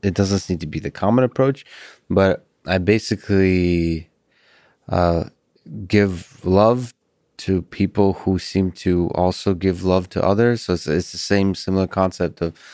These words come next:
surrounding by yourself by the people you wanna become. And I ignore, sometimes block, but just ignore. I don't, I don't add aggression to people who are just constantly full of aggression and negativity and toxicity.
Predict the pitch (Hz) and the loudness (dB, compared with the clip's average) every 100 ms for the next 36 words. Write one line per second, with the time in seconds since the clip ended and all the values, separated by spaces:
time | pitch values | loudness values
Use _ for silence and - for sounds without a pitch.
0 | - - - 95 95 104 101 98 87 90 | -20 -10 -2 2 4 4 2 0 0 0
1 | 92 - 98 90 - 104 104 104 92 - | 0 -2 -2 -2 0 0 2 0 0 -4
2 | 95 95 92 92 87 90 - 92 85 - | -4 -2 0 2 0 -2 -2 0 -2 -6
3 | _ _ _ _ _ - 98 95 92 87 | _ _ _ _ _ -2 2 4 2 0
4 | - _ - _ - 101 98 - _ 104 | -4 _ -20 _ -2 2 2 -2 _ -4
5 | 92 95 98 95 101 117 113 - _ - | 0 2 4 4 4 2 0 -6 _ -6
6 | 98 98 90 80 82 82 90 - 87 82 | -2 -2 -2 -4 -4 -2 -2 -4 -6 -4
7 | 92 - 95 95 101 - - - 101 113 | -4 -6 -4 0 0 -2 -6 -4 0 2
8 | 113 110 - _ _ - 98 110 107 - | 2 0 -6 _ _ -4 0 2 0 0
9 | 110 113 107 87 98 90 - 104 110 107 | 0 2 0 0 0 0 -2 -2 0 0
10 | 98 87 - 101 104 - 101 98 - 98 | -4 -8 -4 -2 -4 -6 -6 -6 -4 -6
11 | 87 92 - - 104 98 - 85 85 - | -2 -4 -4 -8 -2 -2 -2 -6 -6 -6
12 | - 95 90 95 82 _ _ _ _ _ | -4 -2 0 0 -4 _ _ _ _ _
13 | - 90 104 107 - 110 98 85 92 92 | -10 0 2 2 0 0 0 0 -2 -2
14 | 85 101 92 90 87 - 85 - 98 - | -4 -4 -2 -2 -4 -6 -8 -6 -8 -6
15 | 82 80 | -6 -6